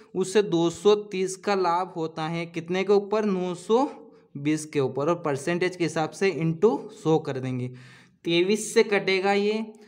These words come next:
बानवे, ज़ीरो से ज़ीरो कट जाएगा, तेईस से बानवे कटेगा, तेईस चौक बानवे और चार से काटेंगे सौ को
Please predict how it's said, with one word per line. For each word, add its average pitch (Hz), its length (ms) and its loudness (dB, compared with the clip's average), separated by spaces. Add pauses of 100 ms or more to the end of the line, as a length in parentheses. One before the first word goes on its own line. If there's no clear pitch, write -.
(380)
बानवे, 185 600 0
ज़ीरो 175 280 -2
से 190 140 -8
ज़ीरो 196 220 4
कट 190 160 0
जाएगा, 202 180 4
तेईस 185 400 0
से 208 140 4
बानवे 190 320 0
कटेगा, 202 280 -2
तेईस 196 440 0
चौक 208 280 2
बानवे 160 360 -2
और 185 120 0
चार 170 280 0
से 202 180 -4
काटेंगे 196 480 -2
सौ 196 260 0
को 214 200 2